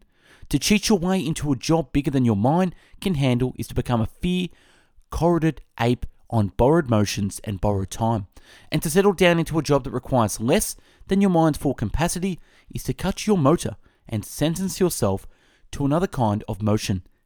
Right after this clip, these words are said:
decay. That your work is the purpose of your life, and you must speed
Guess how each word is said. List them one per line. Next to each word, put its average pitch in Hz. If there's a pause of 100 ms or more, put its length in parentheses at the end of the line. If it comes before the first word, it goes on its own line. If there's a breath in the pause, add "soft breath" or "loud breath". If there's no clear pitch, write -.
(120)
decay. 104 (600 loud breath)
That -
your 139
work 147
is 156
the 127
purpose 156
of 104
your 104
life, 151 (340 soft breath)
and 147
you 175
must 208
speed 175